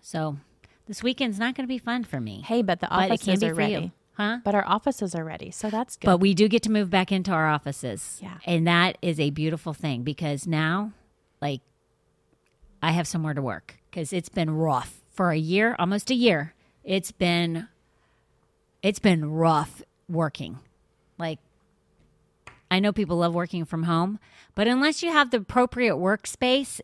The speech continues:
Speaker 1: it is not easy.
Speaker 2: Correct.
Speaker 1: I have stuff strewn everywhere. It's a hot mess. But now I'm about to have no walls and ceiling. But I'm moving my office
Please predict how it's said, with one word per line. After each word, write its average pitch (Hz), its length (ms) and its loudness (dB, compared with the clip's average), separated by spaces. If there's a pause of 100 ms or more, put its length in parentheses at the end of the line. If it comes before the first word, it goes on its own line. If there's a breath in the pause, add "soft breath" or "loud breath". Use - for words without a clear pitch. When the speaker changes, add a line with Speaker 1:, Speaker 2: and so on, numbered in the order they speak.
Speaker 1:
it 214 160 2
is 185 300 0
not 196 500 0
easy. 170 540 -2
Speaker 2:
Correct. 165 420 -14 (920)
Speaker 1:
I 220 100 -2
have 214 160 0
stuff - 320 -2
strewn 156 400 -4
everywhere. 123 580 -8 (1300)
It's - 80 -20
a 196 60 -2
hot 180 260 0
mess. - 480 -10 (1160 soft breath)
But 165 140 -2
now 185 160 2
I'm 180 60 0
about 156 260 -2
to 170 60 -4
have 156 120 -2
no 151 160 -2
walls 143 280 -4
and 143 120 -4
ceiling. 120 380 -14 (100)
But 190 140 2
I'm 233 220 2
moving 240 260 2
my 220 240 0
office 160 480 -2